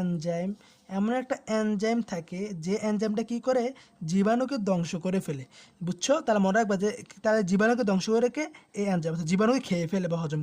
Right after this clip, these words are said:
করে ফেলে, জীবাণুকে খেয়ে ফেলে। তাহলে লাইসোজোমের ভিতরে, অর্থাৎ আমরা কিন্তু বলতে পারি যে ফেগোসাইটোসিস ঘটে এই ক্ষেত্রে, বুঝছো? এক ধরনের ফেগোসাইটোসিস, জীবাণুকে খেয়ে ফেলে। আরেকটা কথা, লাইসোজোমে কি দেহের ভিতর যদি অক্সিজেনের অভাব হয়,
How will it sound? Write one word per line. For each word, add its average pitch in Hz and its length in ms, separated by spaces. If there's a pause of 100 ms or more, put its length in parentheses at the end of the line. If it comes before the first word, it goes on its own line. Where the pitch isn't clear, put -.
করে 180 160
ফেলে, 143 220
জীবাণুকে 196 360 (100)
খেয়ে 151 220
ফেলে। 151 180 (460)
তাহলে 208 220
লাইসোজোমের 220 440
ভিতরে, 220 200
অর্থাৎ 220 160 (140)
আমরা 214 220
কিন্তু 226 160 (240)
বলতে 185 180
পারি 214 200
যে 185 60 (120)
ফেগোসাইটোসিস 208 920
ঘটে 147 180
এই - 80
ক্ষেত্রে, - 260 (680)
বুঝছো? - 240 (160)
এক 208 140
ধরনের 220 240
ফেগোসাইটোসিস, 175 600 (420)
জীবাণুকে 233 380
খেয়ে 175 180
ফেলে। 175 160
আরেকটা 226 260
কথা, 226 180 (500)
লাইসোজোমে 220 640
কি 254 80 (180)
দেহের 208 380
ভিতর 233 200 (100)
যদি 233 100 (120)
অক্সিজেনের 233 440
অভাব 185 140 (100)
হয়, 185 160